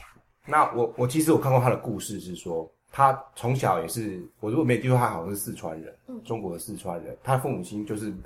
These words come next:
Speaker 1: 也是对于小孩子阅读这件事情做了蛮多的，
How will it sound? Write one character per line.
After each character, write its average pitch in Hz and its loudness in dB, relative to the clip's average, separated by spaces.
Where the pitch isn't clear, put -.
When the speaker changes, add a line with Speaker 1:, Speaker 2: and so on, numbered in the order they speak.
Speaker 1:
也 107 -6
是 131 -2
对 127 2
于 104 -2
小 98 -4
孩 90 -2
子 92 -8
阅 127 2
读 90 -6
这 104 -4
件 101 -2
事 98 -8
情 90 -8
做 120 -2
了 98 -2
蛮 90 -6
多 101 -2
的， - -10